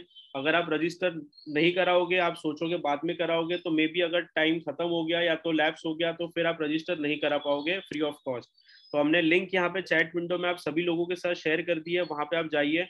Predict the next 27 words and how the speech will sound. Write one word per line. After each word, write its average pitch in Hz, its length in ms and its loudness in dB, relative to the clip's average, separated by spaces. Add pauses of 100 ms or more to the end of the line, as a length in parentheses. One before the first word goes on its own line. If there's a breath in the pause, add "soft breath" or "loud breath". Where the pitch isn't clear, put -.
(320)
और 143 140 2
यहाँ 156 240 2
पे 180 100 0
आपको 180 280 2
basically 170 460 2
अपना 175 240 0
यूजर 160 360 2
नेम 180 200 -2
डालना 165 300 2
है, 175 160 -2 (480 loud breath)
यहाँ 147 180 4
पे 170 100 2
आपको 165 280 2
email 156 260 4
address 170 340 0
डालनी 165 280 2
है, 175 200 2 (380)
ठीक 151 160 -2
है। 170 120 6
जैसे 151 260 0
अगर 160 180 2
यहाँ 151 220 0
पे 160 340 4
मैं 151 380 -2
डालना 147 300 2
चाहूँ 151 360 -2
तो 147 240 -2